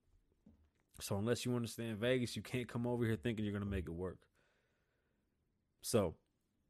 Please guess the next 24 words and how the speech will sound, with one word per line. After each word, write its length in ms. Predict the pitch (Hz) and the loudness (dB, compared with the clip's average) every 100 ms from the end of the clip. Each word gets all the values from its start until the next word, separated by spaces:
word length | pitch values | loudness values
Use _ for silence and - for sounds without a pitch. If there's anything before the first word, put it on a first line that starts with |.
| _ _ _ _ | _ _ _ _
people 300 | - 139 147 | 0 2 2
come 240 | 143 151 151 | 4 4 4
to 60 | |
Vegas 520 | 127 120 110 101 107 98 | 4 6 6 4 0 -2
and 100 | 101 | -2
they 60 | |
wanna 260 | 107 113 117 | -2 0 0
buy 280 | 113 113 110 | 0 0 -2
businesses 640 | 101 127 113 117 117 107 | 0 0 0 -2 0 0
and 140 | 104 | -2
set 240 | - 107 92 | -2 -2 -2
shit 300 | - 110 113 | -2 0 2
up, 220 | 117 - | 2 2
and 280 | 120 131 127 | -2 0 0
we 100 | 131 | 0
see 200 | - 139 | 0 -2
things 300 | - 139 135 | 0 0 0
fall 540 | - 127 135 135 131 | 2 4 6 6 4
and 100 | 127 | 2
stand 400 | - 131 131 131 | -2 -2 2 2
and 100 | 120 | 0
fall 360 | 113 117 120 123 | 2 4 6 6
and 100 | 120 | 4
stand. 420 | - 113 117 117 | 2 0 0 0